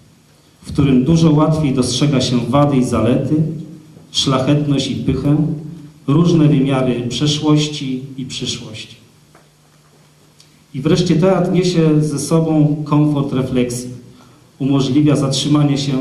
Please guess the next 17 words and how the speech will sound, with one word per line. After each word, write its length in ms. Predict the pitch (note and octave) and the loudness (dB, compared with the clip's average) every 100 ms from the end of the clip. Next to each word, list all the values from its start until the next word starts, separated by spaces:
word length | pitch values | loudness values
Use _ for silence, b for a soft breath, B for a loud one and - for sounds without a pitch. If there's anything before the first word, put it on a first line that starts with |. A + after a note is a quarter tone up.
| B2+ | -6
w 80 | - | -6
codziennym 600 | D3 A#2+ B2 A2 G#2 G#2 | -4 0 0 -2 -4 -6
biegu. 240 | F#2+ F#2+ - - - - _ _ _ _ _ _ _ _ _ _ _ _ _ | -8 -10 -14 -18 -20 -20 _ _ _ _ _ _ _ _ _ _ _ _ _
Przypomina 560 | - F#3 F#3+ F#3+ D#3 D#3+ | -4 0 2 2 2 2
o 140 | F3+ | 0
tym, 160 | E3+ D#3+ | 0 0
co 160 | D#3+ | 2
jest 240 | D3+ D3 D3 | 2 2 0
ogromną 640 | C3 D#3 F3 F3 E3+ E3 | 0 2 4 2 2 2
i, 280 | D3+ D3 G3 | 0 0 -6
i 100 | - | 0
uniwersalną 800 | D3+ D3 B2+ B2 C#3+ B2+ B2 A#2+ | 2 4 2 -2 -2 -2 -2 -2
wartością, 640 | A#2 A2+ A#2 G2 - - E3 - - - - b b b _ | -6 -6 -8 -12 -14 -16 -20 -20 -20 -20 -20 b b b _
o 80 | C3+ | -2
naszych 360 | C#3 - D3 | 0 0 0
prawdziwych 460 | C#3+ B2+ B2+ B2 A#2 | 0 -2 0 -4 -4
uczuciach, 580 | B2 D3+ D3 D#3+ E3 | -4 -2 0 0 -2